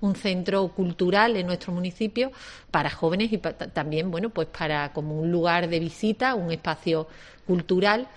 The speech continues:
eh, que se pueda visitar y se pueda,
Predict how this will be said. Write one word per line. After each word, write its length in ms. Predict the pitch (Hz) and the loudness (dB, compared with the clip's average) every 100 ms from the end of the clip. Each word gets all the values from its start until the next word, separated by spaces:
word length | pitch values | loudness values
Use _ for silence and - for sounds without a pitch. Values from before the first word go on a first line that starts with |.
| - - - | -20 -16 -2
eh, 440 | 175 156 147 147 | 2 4 4 2
que 100 | 151 156 | -2 -4
se 120 | 156 | -4
pueda 240 | 160 156 | -2 0
visitar 460 | 156 147 165 180 202 | -2 -2 -4 -2 -2
y 60 | |
se 160 | 220 175 | 0 -2
pueda, 400 | 156 160 160 160 | 2 2 2 -2